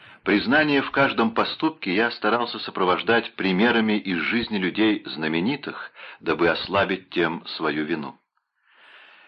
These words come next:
«Я живу с любовницей», — говорил я, — «не будучи обвенчан с нею.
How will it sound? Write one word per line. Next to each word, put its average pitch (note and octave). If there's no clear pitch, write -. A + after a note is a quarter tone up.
«Я C3+
живу C3+
с -
любовницей», — B2
говорил D#2+
я, — D2
«не F2+
будучи B2+
обвенчан A2
с -
нею. F2